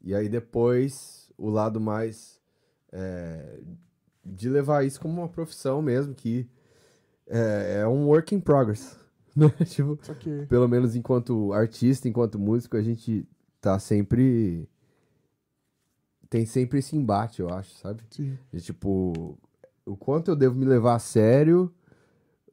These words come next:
Speaker 1: ou quanto eu devo ser um artista e não ligar muito pra, pra esse lado da seriedade das coisas, sabe?
Speaker 2: Saquei. E, e você acha que você é um cara que você sabe esperar? Você acha que você é um cara paciente, assim? Você soube esperar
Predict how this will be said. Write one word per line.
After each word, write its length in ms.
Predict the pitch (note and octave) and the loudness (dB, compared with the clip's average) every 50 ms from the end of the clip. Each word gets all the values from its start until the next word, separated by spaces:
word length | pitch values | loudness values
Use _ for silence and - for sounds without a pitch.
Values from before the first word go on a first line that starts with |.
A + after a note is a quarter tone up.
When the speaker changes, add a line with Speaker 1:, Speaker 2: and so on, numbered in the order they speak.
| _ _ _ _ _ _ _ _ _ - | _ _ _ _ _ _ _ _ _ -4
Speaker 1:
ou 160 | G2 G#2 A2+ | -2 -2 -2
quanto 280 | A2 - B2 B2 A#2+ C#3+ | 0 -2 -2 -2 0 0
eu 40 | B2+ | 2
devo 160 | B2+ B2+ A#2 | 4 2 2
ser 140 | - - C3 | 2 0 0
um 120 | A#2 A#2+ A#2+ | 2 2 2
artista 640 | A#2 A2 - - - G#2+ A2 G#2+ G#2 - - G2 | 0 -2 -4 -2 0 0 0 0 -2 -4 -6 -4
e 40 | F#2+ | -4
não 160 | F#2+ G2 G2+ | -2 -2 0
ligar 400 | G#2 G2+ F#2+ G2 F#2+ F#2+ F#2 F2+ - _ - | 0 0 2 2 2 2 0 -4 -8 _ -6
muito 480 | - G2+ G2+ G#2 A2 A2+ G2+ - - - | -2 2 4 6 6 4 4 0 -4 -8
pra, 260 | - - G2 F#2+ F#2 F2+ F#2 G2 - - - | -4 0 0 2 2 0 0 -2 -4 -4 -4
pra 100 | F#2+ F#2+ | -4 -4
esse 180 | F#2 - - | -4 -4 -4
lado 240 | G2+ F#2+ F2+ F2 F2+ | -2 -2 -2 -2 -4
da 120 | F#2 F#2 | -6 -8
seriedade 560 | - - G#2 G2 G2 G2+ F#2+ G2 F#2 F2+ F2+ E2+ | -6 -2 -2 -2 0 0 0 0 -2 -2 0 0
das 180 | F#2+ F2+ - | -2 -2 -2
coisas, 340 | - - F2 E2+ E2+ D#2+ - | -4 -4 -4 -4 -4 -4 -6
sabe? 200 | - A2+ A#2 B2 | -6 -6 -4 -4
Speaker 2:
Saquei. 340 | B2 B2+ C3+ B2+ B2+ C3 C3 _ _ _ _ _ _ _ _ _ _ _ _ _ _ | -4 -6 -8 -10 -10 -12 -14 _ _ _ _ _ _ _ _ _ _ _ _ _ _
E, 240 | - E3 G#3+ A#3 F#3 | -12 -12 -8 -6 -8
e 40 | C#3 | -6
você 120 | - E3+ | -2 0
acha 220 | E3 D#3 D#3 - - | 0 0 -2 -4 -8
que 60 | - | -10
você 100 | - F#3 | -8 -8
é 20 | |
um 80 | F3 E3 | -8 -6
cara 180 | E3+ D#3 D3 | -6 -8 -8
que 80 | C#3 - | -8 -8
você 120 | - C#3+ | -10 -10
sabe 240 | B2+ - C#3+ C3+ C3+ | -10 -8 -10 -10 -10
esperar? 600 | - - - - C3 B2 B2+ C#3 D#3+ F3+ D#3+ E3 _ _ _ | -12 -14 -10 -10 -10 -10 -10 -12 -12 -14 -16 -18 _ _ _
Você 120 | - D3+ | -18 -16
acha 120 | D3+ C3 - | -16 -16 -16
que 60 | - | -16
você 80 | - C#3+ | -16 -16
é 20 | |
um 60 | C3+ | -16
cara 180 | B2+ C3+ C3+ C#3 | -14 -16 -16 -16
paciente, 680 | - B2+ B2 B2 - - C#3+ C3+ C#3+ D#3+ D#3 C3+ - | -16 -16 -16 -16 -16 -14 -12 -12 -10 -10 -12 -12 -14
assim? 200 | C#3 - - D3 | -16 -16 -16 -14
Você 120 | C#3 C3+ B2 | -12 -12 -8
soube 260 | B2+ - C#3+ C#3 C3 | -6 -4 -4 -4 -6
esperar 520 | B2 - - B2+ A#2+ A#2+ B2+ C#3 - D3+ | -8 -12 -10 -10 -10 -8 -8 -10 -10 -10